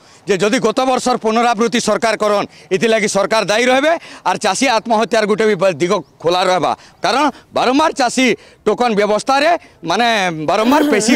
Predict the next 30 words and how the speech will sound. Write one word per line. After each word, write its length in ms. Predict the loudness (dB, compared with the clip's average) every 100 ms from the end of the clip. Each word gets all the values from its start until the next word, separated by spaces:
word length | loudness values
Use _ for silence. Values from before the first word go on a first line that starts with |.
| 2
ହଉଛି। 240 | 2 0 -2 -4 -4
ଆପଣମାନେ 360 | -2 0 0 0
ଦେଖିଛନ୍, 340 | 0 0 0 -2 -8 -6
ଆମର 160 | -2 -2 -2
ସାଙ୍ଗେ 180 | 0 0
ଆରମ୍ଭରୁ 360 | 0 0 2 2 0 -8 -4
ଶେଷ 140 | -2 0
ତକ 140 | 0 0
ଆପଣମାନେ 340 | 0 0 2 2
ରହୁଛନ୍। 300 | 2 2 0 -4 -10 -4
ଆପଣମାନେ 400 | -2 0 0 0 -2 -4
ନିଶ୍ଚିତ 240 | 0 2 2
ଭାବରେ 220 | 2 2 0
ଜାଣୁନ୍। 220 | 0 -2 -8 -4
ଆର୍ 120 | -2 0
ଆପଣଙ୍କର 300 | 0 0 0
ମାଧ୍ୟମରେ 380 | 0 0 0 0
ସରକାରକୁ 400 | -2 -2 0 0
ଆମେ 160 | -2 0
ଫେର 140 | 0 2
ନିବେଦନ 320 | 2 0 0 -2
କରୁଛୁଁ, 240 | -2 -2 -4 -12 -6
ଆପଣଙ୍କର 340 | -2 0 0 0
ମାଧ୍ୟମରେ 300 | 0 0 0
ଆମେ 140 | 0 -2
ସରକାରକୁ 460 | -2 -2 -2 0 -2 -2 _ -4
ମେସେଜ 260 | 0 2 2
ଦଉଛୁଁ 240 | 2 2 0 -4 -12 -6
ଯେ 80 | -4
ସରକାର 360 | -2 0 0